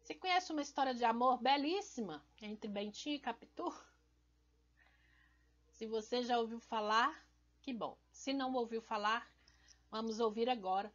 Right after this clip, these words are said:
Tá aí o link pra você poder aprofundar os seus conhecimentos.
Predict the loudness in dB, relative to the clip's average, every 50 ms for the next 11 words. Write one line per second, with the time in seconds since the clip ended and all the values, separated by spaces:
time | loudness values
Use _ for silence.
0 | _ -20 _ _ _ _ _ -2 2 4 4 4 4 2 2 0 0 0 -2 -2
1 | -4 -6 -14 -10 -4 -4 -4 -2 -2 -2 -4 -2 -4 -4 -2 0 -2 -2 0 0
2 | -2 -2 -4 -4 -4 -4 -2 -2 -4 -4 -4 -4 -2 0 0 0 0 -2 -4 -4
3 | -4 -4 -6 -8 -8 -6 -4 -4 -6 -6 -8 -8 -6 -6 -6 -8 -10 -12 _ -16
4 | -16 -16 -16 -18